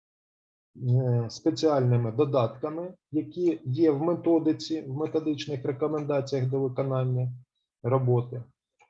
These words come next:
Але ж, е, це навчальний розрахунок, тому ми дещо спрощуємо. Е,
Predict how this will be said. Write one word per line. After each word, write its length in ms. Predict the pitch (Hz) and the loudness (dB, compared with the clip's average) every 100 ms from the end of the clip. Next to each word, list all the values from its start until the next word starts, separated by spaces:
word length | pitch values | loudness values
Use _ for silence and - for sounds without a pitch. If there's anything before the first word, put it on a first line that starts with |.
| _ _ _ | _ _ _
Але 280 | 143 202 233 | -4 2 2
ж, 320 | 165 - 147 | 0 -4 0
е, 580 | 147 143 139 135 127 120 | 2 4 2 2 0 -2
це 220 | - 175 | 2 2
навчальний 680 | 147 156 131 156 131 131 151 | 4 0 0 0 2 2 -2
розрахунок, 720 | 156 170 190 185 208 190 185 | -4 -4 -6 -4 -2 -2 -2
тому 260 | 233 226 190 | -2 0 0
ми 160 | 180 | 0
дещо 400 | 160 156 131 147 | 2 4 4 2
спрощуємо. 920 | 127 - 135 123 120 - 156 165 185 196 _ _ _ _ _ - _ _ _ _ _ | -2 -2 0 2 0 0 0 0 -4 -8 _ _ _ _ _ -20 _ _ _ _ _
Е, 600 | 127 127 127 127 123 123 | -2 2 2 4 2 0